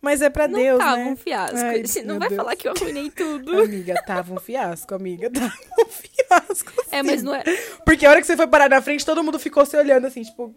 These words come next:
Speaker 1: que que a Mariane tá fazendo?" <laughs> Socorro! Mas pelo menos o, era,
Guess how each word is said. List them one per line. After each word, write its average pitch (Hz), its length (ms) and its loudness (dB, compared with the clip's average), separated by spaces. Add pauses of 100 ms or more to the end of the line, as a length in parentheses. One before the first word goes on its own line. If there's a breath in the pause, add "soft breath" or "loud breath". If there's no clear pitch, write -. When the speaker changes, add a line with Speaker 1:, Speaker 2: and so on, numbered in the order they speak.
Speaker 1:
que 262 100 -16
que 330 100 -12
a 330 60 -2
Mariane 277 440 0
tá 294 200 0
fazendo?" 233 1300 2 (420 loud breath)
<laughs> - 480 -12
Socorro! 247 1500 6 (560 loud breath)
Mas 262 140 0
pelo 277 240 2
menos 262 280 -2
o, 269 140 -8
era, 247 340 -2